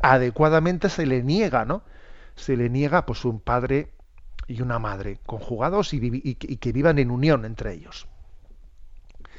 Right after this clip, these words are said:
Envíe, por lo tanto, este mensaje a las redes. Luego está el mundo de los trolls, ¿eh? Y el mundo de los trolls, ya sabes que sí que van haciendo comentarios. Veo que después de haber enviado el mensaje,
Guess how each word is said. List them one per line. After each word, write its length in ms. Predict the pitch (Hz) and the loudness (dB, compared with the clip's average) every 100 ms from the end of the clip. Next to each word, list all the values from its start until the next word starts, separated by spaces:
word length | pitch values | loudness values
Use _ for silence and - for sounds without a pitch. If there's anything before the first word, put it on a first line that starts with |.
| - - | -16 -6
Envíe, 280 | 131 127 147 | 0 4 6
por 120 | 135 | 4
lo 40 | |
tanto, 200 | 135 135 | 2 0
este 160 | 139 131 | 0 0
mensaje 280 | 123 139 139 | 0 0 2
a 40 | |
las 100 | 143 | 4
redes. 300 | 151 151 160 - - - - | 4 4 2 -4 -16 -18 -4
Luego 240 | 123 131 139 | 2 4 6
está 160 | - | 6
el 60 | 139 | 4
mundo 280 | 151 139 131 | 6 6 6
de 80 | |
los 220 | 123 120 - | 4 2 8
trolls, 520 | 233 175 117 - - | 10 8 6 -6 -6
¿eh? 200 | 147 185 - - - - | -2 -2 -4 -14 -20 -4
Y 60 | 117 | -2
el 60 | |
mundo 260 | 120 135 135 | 0 2 4
de 60 | |
los 180 | 127 123 | 4 2
trolls, 340 | - 143 139 - | 2 2 2 0
ya 80 | |
sabes 240 | 120 139 131 | 0 2 2
que 120 | 123 | -2
sí 180 | - 147 | -4 -2
que 160 | 135 | 0
van 200 | 127 127 | 2 2
haciendo 300 | 127 - 123 | 0 0 -2
comentarios. 580 | 123 131 127 139 147 139 - - | 0 0 4 6 8 6 0 -10
Veo 300 | 131 135 147 | 2 8 8
que 100 | 143 | 8
después 300 | 127 - 135 | 4 2 2
de 60 | 131 | 4
haber 140 | 127 | 4
enviado 280 | 120 127 127 | 4 4 4
el 80 | 127 | 4
mensaje, 560 | 135 120 135 - 139 | 2 2 2 2 0